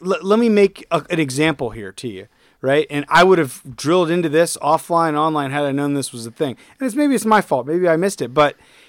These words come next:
if you think, I'm gonna make up a number. Let's say that that co-, that house and these eleven units for purchase, which I'm a huge supporter of this for, for purchase angle, uh, and home ownership for,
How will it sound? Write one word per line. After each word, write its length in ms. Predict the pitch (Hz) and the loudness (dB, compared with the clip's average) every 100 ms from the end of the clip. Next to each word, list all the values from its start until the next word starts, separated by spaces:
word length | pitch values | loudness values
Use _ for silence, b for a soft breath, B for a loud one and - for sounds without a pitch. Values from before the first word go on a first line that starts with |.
| b | b
if 160 | 160 208 | -4 0
you 120 | 240 | 2
think, 280 | - 214 180 | 4 2 2
I'm 100 | 180 | 2
gonna 120 | 180 | 2
make 260 | 165 160 - | 2 2 0
up 140 | - | -2
a 40 | |
number. 380 | 127 120 95 - b b _ | -4 -4 -8 -16 b b _
Let's 200 | 180 - | -2 0
say 200 | 254 214 | 4 4
that 160 | 185 160 | 4 0
that 320 | 135 156 175 | 0 0 0
co-, 360 | - - 165 143 | -2 4 4 4
that 260 | 147 156 - | 0 -4 -4
house 380 | 127 156 135 - | -4 -2 -2 -2
and 100 | 139 | -4
these 140 | 143 | -2
eleven 440 | 131 127 170 180 170 | -2 2 2 4 2
units 400 | 156 113 - - | 0 0 -8 -16
for 360 | - - 226 | -8 4 4
purchase, 580 | 226 220 208 - 101 - | 4 0 -2 -4 -12 -10
which 160 | 151 185 | -6 -4
I'm 140 | 185 | -2
a 60 | 151 | -4
huge 580 | - - 277 254 151 - | -8 2 4 6 2 -4
supporter 540 | 165 - 190 147 117 b b | -6 0 2 2 -2 b b
of 120 | 156 139 | -8 -6
this 140 | 139 | -6
for, 260 | - 170 - | -2 -2 -2
for 280 | - 165 | 0 0
purchase 460 | 139 175 160 135 - | 2 -2 -4 -6 -4
angle, 400 | 147 131 101 107 b b - | -4 -4 -8 -14 b b -8
uh, 160 | 135 127 | -4 -4
and 100 | 127 | -4
home 200 | 160 147 | -2 0
ownership 500 | 160 143 123 107 - | 0 -2 -6 -8 -6
for, 360 | 131 127 113 | -2 -2 -4